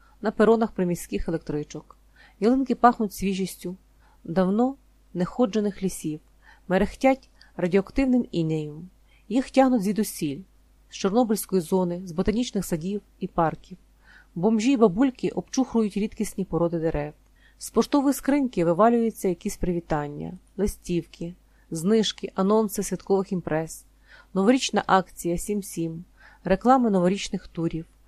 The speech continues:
Мальдіви, Сейшели, Сінгапур, гірськолижні курорти в Альпах, Новий рік у Марокко, карнавал у Венеції, Канари теж. Заклопотаний люд бігає по магазинах, прокладаючи шлях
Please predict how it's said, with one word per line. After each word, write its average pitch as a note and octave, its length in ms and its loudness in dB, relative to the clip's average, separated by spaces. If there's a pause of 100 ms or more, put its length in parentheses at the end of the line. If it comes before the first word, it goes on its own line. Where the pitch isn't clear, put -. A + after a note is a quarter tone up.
(220)
Мальдіви, F#3 680 2 (260)
Сейшели, F#3 840 0
Сінгапур, F3+ 760 -6 (500)
гірськолижні A3+ 600 0
курорти G3+ 440 0
в - 80 -6
Альпах, - 680 -6 (400)
Новий C4+ 280 4
рік C4+ 180 2
у G3+ 120 -4
Марокко, F3 580 -2 (220)
карнавал G3 420 2
у - 20 2
Венеції, E3+ 760 -4 (340)
Канари G3+ 420 -2
теж. - 420 -6 (600)
Заклопотаний A3 720 2
люд G#3+ 160 0
бігає A3 340 0
по G#3+ 140 -4
магазинах, E3+ 600 -2 (420)
прокладаючи G#3+ 640 0
шлях - 440 -2